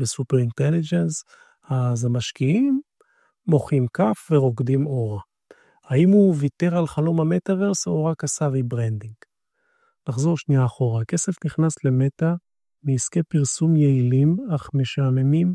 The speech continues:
עד אימה. ה-Family of Apps, פייסבוק, אינסטגרם, וואטסאפ, הכניסו לבדן ארבעים ושבע נקודה אחד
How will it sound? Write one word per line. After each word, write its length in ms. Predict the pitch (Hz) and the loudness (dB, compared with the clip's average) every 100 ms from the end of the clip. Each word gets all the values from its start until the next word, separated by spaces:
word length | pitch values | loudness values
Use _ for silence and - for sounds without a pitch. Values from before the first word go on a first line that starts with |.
| 226 | -2
עד 280 | 156 147 | -4 -2
אימה. 320 | 151 139 139 123 - _ _ _ _ _ _ _ | -2 0 0 -2 -8 _ _ _ _ _ _ _
ה-Family 1200 | - 127 123 110 - 185 208 180 135 139 156 214 | -4 -2 0 -2 -2 2 4 4 4 4 2 0
of 180 | 131 - | 0 0
Apps, 560 | 208 147 - - - - | -2 -2 -4 -6 -6 0
פייסבוק, 560 | 139 151 135 127 120 - | 2 2 0 -6 -6 -2
אינסטגרם, 600 | 143 - - 120 120 117 | -2 0 -2 -2 -2 -2
וואטסאפ, 460 | 127 147 - 131 - - _ _ _ - | -2 -2 -2 -6 -8 -14 _ _ _ -8
הכניסו 440 | 135 160 175 - | -4 -2 -2 0
לבדן 440 | 156 131 123 156 156 | 0 0 0 2 2
ארבעים 420 | 127 123 139 160 | 0 -2 0 0
ושבע 320 | 147 - 151 139 | 0 -4 -4 -4
נקודה 360 | 131 127 139 | -4 -2 -2
אחד 300 | 131 - 160 | -2 -4 -6